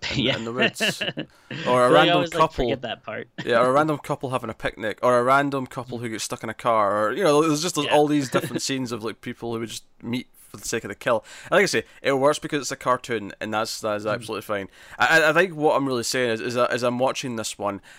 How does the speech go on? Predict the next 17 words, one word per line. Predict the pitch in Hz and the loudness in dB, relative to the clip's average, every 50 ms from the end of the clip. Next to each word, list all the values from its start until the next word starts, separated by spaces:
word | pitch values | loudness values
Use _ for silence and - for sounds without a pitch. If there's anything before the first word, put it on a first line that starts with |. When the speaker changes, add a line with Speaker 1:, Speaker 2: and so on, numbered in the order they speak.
| - - - | -20 -6 0
Speaker 2:
I | - 143 | 2 4
don't | 151 175 214 220 | 4 2 0 -2
feel | 214 - 226 208 196 | -2 0 0 2 2
the | 170 143 110 | 2 -2 -2
build | 98 - 113 104 107 117 131 135 - - _ _ _ _ _ _ _ _ _ _ - | -2 0 0 2 2 0 -2 -6 -10 -16 _ _ _ _ _ _ _ _ _ _ -16
to, | - - - 131 120 117 | -12 -6 -4 -2 0 0
like, | 113 110 107 101 - | 0 0 -2 -2 -4
Speaker 1:
Mm. | 101 - | -8 -10
Speaker 2:
the | - 110 | -12 -8
final | - - 117 113 107 104 95 95 | -4 -2 -2 -2 -2 -2 -2 0
act. | 98 104 117 117 - - - - | 2 2 2 2 0 -4 -6 -6
It | 131 | -4
just | 120 135 143 - | -4 -4 -4 -4
kind | - 143 131 | -2 0 -2
of | 120 104 - | -2 -2 -2
gets | 113 104 87 - - - | -2 -2 -2 -2 -4 -4
there. | 127 123 127 135 127 | -2 -2 -2 -2 -4